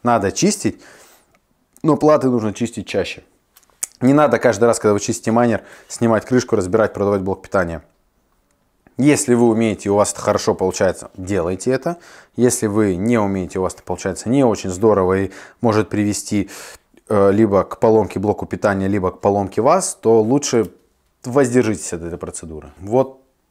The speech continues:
это блоки питания для майнеров. Так они сделаны, так они работают. Могу сказать интересное, огромное количество майнеров –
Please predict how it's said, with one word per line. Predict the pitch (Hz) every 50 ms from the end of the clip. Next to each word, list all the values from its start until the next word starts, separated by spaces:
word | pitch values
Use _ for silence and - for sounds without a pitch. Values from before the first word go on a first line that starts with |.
| -
это | - 185 185 175 156
блоки | 147 143 147 156 151 151 -
питания | 127 147 131 151 143 139 135 131 120
для | 120 123
майнеров. | 123 127 120 110 98 90 87 82 - - - - _ _ _ - - _ _ _ _ _ _
Так | - 131 131 -
они | 123 120 120 117 113 110 107 101
сделаны, | 92 87 87 85 98 113 120 110 101 98 95 87
так | - 101 98 -
они | 101 98 98
работают. | 95 95 92 101 98 - - 80 76 - _ _ _ _ -
Могу | 113 110 110 156 165
сказать | - - 135 135 139 135 139
интересное, | 127 120 - 123 127 127 - - 110 -
огромное | - 113 107 117 139 151 151 139 123 113
количество | 113 - 120 123 120 - - - - 110 104
майнеров – | 101 104 104 107 104 104 107 110 117 127 131 123 -